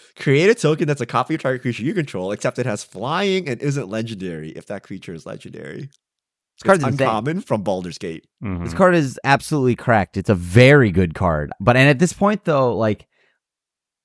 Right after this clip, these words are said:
Speaker 2: I'm surprised it's only three percent.
Speaker 3: Same.
Speaker 2: I think this card should, is severely underrated. This should be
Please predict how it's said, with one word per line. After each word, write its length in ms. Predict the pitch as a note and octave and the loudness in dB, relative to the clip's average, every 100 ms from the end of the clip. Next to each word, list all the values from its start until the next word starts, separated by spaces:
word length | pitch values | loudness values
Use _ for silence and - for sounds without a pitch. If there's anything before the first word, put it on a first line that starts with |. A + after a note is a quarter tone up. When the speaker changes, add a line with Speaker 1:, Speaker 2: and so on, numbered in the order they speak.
| _ _ _ _ - | _ _ _ _ 4
Speaker 2:
I'm 240 | C#3+ D#3+ | 6 6
surprised 680 | - F3 - C3 C3 F3+ D#3+ | 0 -4 0 2 4 4 2
it's 160 | - - | -4 0
only 300 | G#2 C3+ A#2 | 2 4 2
three 260 | - E2+ | 0 -6
percent. 500 | D2+ E2 - D2+ - _ _ _ _ | -6 -10 -12 -12 -14 _ _ _ _
Speaker 3:
Same. 300 | - E3 D#3+ | -10 -8 2
Speaker 2:
I 80 | D#3+ | 4
think 220 | D#3+ F#3+ | 4 2
this 180 | F3+ D3+ | 0 0
card 520 | - D3+ C3+ B2+ B2 - | 2 6 8 6 4 0
should, 340 | - C3 G2+ - | 0 -2 0 4
is 300 | A#2+ G2 F2+ - _ _ _ - _ - | 4 2 -4 -18 _ _ _ -20 _ -10
severely 760 | - E3+ B2 B2+ A3 G#3+ D3 | 2 2 4 6 8 8 6
underrated. 580 | G#2+ F2 E2+ D#2+ - - _ _ _ _ _ | 6 4 2 0 -2 -10 _ _ _ _ _
This 140 | D#3 F#3+ | 2 2
should 160 | C4+ G#3+ | 2 0
be 180 | G#3 | 0